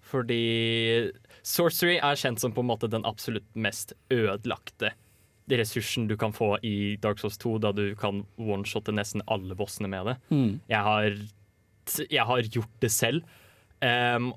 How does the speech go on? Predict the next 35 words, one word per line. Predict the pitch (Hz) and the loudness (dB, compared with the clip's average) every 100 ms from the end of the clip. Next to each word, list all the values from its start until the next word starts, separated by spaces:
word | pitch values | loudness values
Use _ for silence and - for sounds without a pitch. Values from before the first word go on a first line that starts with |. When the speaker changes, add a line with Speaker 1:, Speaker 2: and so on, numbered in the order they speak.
| 135 | 4
Speaker 1:
og | 123 123 120 120 117 | 6 6 4 2 4
det | 127 120 | 2 4
var, | 123 123 131 - - 131 | 2 2 0 -10 -6 -4
av | 120 | 0
det | 123 110 | 0 0
jeg | |
husker | 135 - 113 | -4 -6 -2
så | 113 | -2
var | 110 | -2
det | |
kun | 110 110 | -4 -2
to | 127 117 | -2 0
jeg | 113 113 | 0 0
ikke | 120 | -4
klarte | 120 120 | -6 -4
å | 113 | -6
one-shotte | 107 101 110 | -8 -8 -8
fordi | 110 90 | -6 -4
de | 104 | -4
har | - - | -4 -6
alt | - - | -8 -8
for | |
mye | 101 98 | -8 -6
liv. | 120 - _ _ - - | -8 -10 _ _ -20 -6
Speaker 2:
Skjønner. | - 117 - - | -2 -2 -4 -12
Speaker 1:
Så | - 151 | -4 -2
jeg | 156 | 0
tenker | 196 151 143 143 139 139 139 143 - _ _ | -2 0 2 4 4 0 -6 -14 -18 _ _
det | 147 160 | -2 -2
hadde | 120 120 | 0 0
egentlig | 120 143 196 | 0 -2 -4
vært | 107 - - | -4 -8 -10
ganske | 190 - - 151 | -10 -10 -10 -10
lett | - _ - - | -10 _ -20 -10
å | - | -6